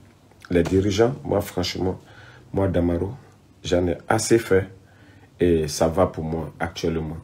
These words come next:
Je vais pas, en tout cas, vous n'allez pas me voir trop maintenant. Je pourrais parler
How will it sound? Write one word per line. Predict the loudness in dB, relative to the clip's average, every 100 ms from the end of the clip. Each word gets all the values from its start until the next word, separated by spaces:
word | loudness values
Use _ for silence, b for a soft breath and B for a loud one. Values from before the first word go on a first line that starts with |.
| -16 -12
Je | -8
vais | -6 -8 -8
pas, | -2 -2 -2
en | -8
tout | -6 -6
cas, | -6 -10 -10 B B B B B _
vous | 0
n'allez | 4 2
pas | 4 4
me | 6 2
voir | 4 2 2 -2
trop | 4 10 12 10 6
maintenant. | 0 2 0 0
Je | 2 -2
pourrais | 2 4 4
parler | 4 6 6 4 0